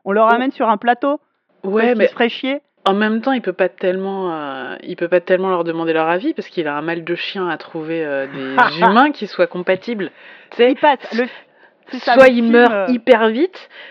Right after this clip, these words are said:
Speaker 2: soit, euh, ils, ils arrivent à symbioter, mais les mecs sont dans un état absolument lamentable et de toute façon leurs, euh,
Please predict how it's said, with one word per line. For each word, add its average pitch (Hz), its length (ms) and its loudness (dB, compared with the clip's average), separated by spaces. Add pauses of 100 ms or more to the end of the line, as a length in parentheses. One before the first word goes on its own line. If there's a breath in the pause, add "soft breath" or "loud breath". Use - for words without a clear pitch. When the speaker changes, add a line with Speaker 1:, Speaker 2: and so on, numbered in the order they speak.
Speaker 2:
soit, 240 460 2
euh, 170 580 0
ils, 185 560 -10
ils 180 140 -6
arrivent 196 220 0
à 196 80 0
symbioter, 202 640 -4
mais 185 120 -4
les 185 100 -6
mecs 190 200 -8
sont - 180 -10
dans 165 240 -6
un 160 140 -6
état 165 300 -6
absolument 160 480 -8
lamentable 160 680 -4
et 175 100 -4
de - 40 -14
toute - 140 -20
façon 180 320 -8
leurs, 165 220 -6
euh, 143 200 -4